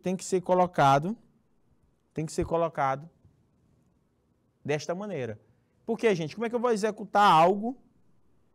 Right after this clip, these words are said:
Como é que eu vou executar algo, professor Gilvan? Se eu, se eu,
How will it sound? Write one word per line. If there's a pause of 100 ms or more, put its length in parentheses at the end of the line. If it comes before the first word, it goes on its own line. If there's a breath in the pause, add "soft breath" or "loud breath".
(140)
Como
é
que
eu
vou
executar
algo,
professor
Gilvan? (960)
Se
eu, (840)
se
eu,